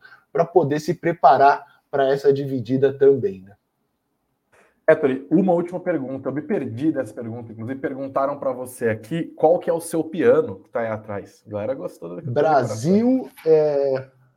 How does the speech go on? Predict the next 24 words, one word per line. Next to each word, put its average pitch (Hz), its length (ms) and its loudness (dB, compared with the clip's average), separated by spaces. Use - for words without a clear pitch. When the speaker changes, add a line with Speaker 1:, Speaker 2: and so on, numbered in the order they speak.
Speaker 1:
é, 117 600 -2
<laughs> - 180 -20
piano 180 260 6
brasileiro. 147 760 4
Meu 120 200 -6
pai 135 200 0
comprou 135 540 0
pra, 120 300 -6
pra 117 120 -2
madrinha 117 520 -4
dele. 123 300 2
A, 101 480 -8
a 107 60 -14
madrinha 117 340 -2
dele 117 180 0
criou 120 460 2
ele 120 400 4
lá 117 180 0
nos 113 220 -8
anos, 110 260 -10
idos 143 300 -2
dos 120 160 -2
anos 123 240 -4
setenta. 139 640 0